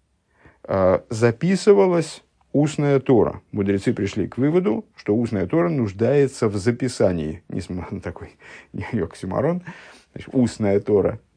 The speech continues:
а, должна быть вроде как в устной форме храниться. Да вот,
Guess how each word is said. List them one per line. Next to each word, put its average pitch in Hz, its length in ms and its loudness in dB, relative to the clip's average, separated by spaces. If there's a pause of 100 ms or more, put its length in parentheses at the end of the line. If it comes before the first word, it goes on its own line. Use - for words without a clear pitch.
(160)
а, - 160 -12
должна 95 460 -6
быть 92 260 -6
вроде 92 340 -6
как - 240 -12
в 92 240 -4
устной 135 340 -2
форме 101 420 0
храниться. 98 640 -2
Да 95 120 0
вот, - 400 -2